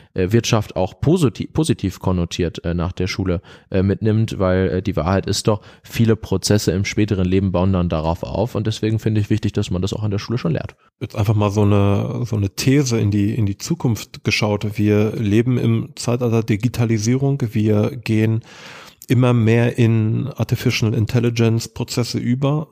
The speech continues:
Speaker 2: Ähm, dort übernehmen, nehmen Maschinen quasi das Denken für die Menschen.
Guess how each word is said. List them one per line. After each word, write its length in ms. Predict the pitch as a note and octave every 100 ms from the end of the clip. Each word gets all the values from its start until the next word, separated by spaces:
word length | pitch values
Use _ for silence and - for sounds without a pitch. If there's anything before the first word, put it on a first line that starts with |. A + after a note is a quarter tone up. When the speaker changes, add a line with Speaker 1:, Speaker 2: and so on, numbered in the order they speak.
| -
Speaker 2:
Ähm, 400 | A2+ A2 A2+ A2
dort 220 | A2 A2
übernehmen, 480 | - A2 A2 A2 A#2
nehmen 480 | A2 A#2+ A#2+ A#2 A#2
Maschinen 520 | A2+ G#2+ - B2+ C#3+
quasi 420 | - - B2+ B2+
das 400 | B2 A#2+ - - -
Denken 340 | A2 - C#3
für 160 | - C3+
die 80 |
Menschen. 420 | B2+ C3+ C#3+ D3+